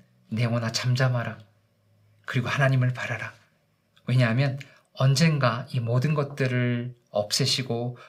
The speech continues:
구원해 주실 하나님을 우리가 믿기 때문이라는 이 시편 기자의 이 고백이 우리의 고백이 되었으면 좋겠습니다.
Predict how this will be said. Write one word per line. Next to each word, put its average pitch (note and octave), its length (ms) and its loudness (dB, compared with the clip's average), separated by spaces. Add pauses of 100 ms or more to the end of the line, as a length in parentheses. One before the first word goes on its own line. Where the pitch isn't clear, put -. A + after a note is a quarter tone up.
(160)
구원해 C#3 480 2
주실 C3 460 -2 (220)
하나님을 D3 720 2 (300)
우리가 A#2+ 280 0
믿기 C3+ 500 -2
때문이라는 C#3 720 0 (140)
이 C#3 100 0
시편 E3+ 480 0
기자의 B2+ 380 0
이 E3 240 0
고백이 C3 580 -4 (520)
우리의 C3 300 2
고백이 A2+ 540 -2
되었으면 G#2 720 -4
좋겠습니다. - 760 -10